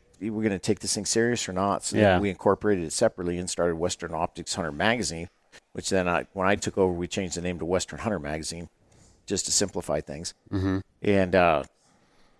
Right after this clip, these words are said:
Speaker 1: and it just started from there. And, uh, you know, we just have grown the magazine. I think we're actually in, like, our sixteenth year now
Speaker 2: Wow.
Speaker 1: of publication with it.
Speaker 2: Yeah.
Speaker 1: And, you know, then I met Nate Simmons, and we started Western Hunter T V, and,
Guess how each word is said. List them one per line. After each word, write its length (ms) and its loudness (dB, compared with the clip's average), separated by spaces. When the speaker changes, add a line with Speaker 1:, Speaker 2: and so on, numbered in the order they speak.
Speaker 1:
and 160 6
it 160 0
just 200 0
started 440 4
from 160 -10
there. 380 -2
And, 300 -2
uh, 340 -2
you 100 -2
know, 140 0
we 100 -4
just 240 -4
have 160 -2
grown 300 4
the 40 -2
magazine. 500 0
I 60 -4
think 220 -6
we're 140 2
actually 340 2
in, 60 -4
like, 200 -4
our 80 -12
sixteenth 640 -6
year 220 0
now 300 -8
Speaker 2:
Wow. 420 8
Speaker 1:
of 260 -2
publication 640 -2
with 160 -8
it. 120 -2
Speaker 2:
Yeah. 280 4
Speaker 1:
And, 440 0
you 100 -2
know, 120 0
then 140 4
I 80 6
met 240 4
Nate 220 -2
Simmons, 520 -2
and 120 -6
we 60 -4
started 340 2
Western 340 -2
Hunter 180 -4
T 260 -10
V, 640 0
and, 160 -2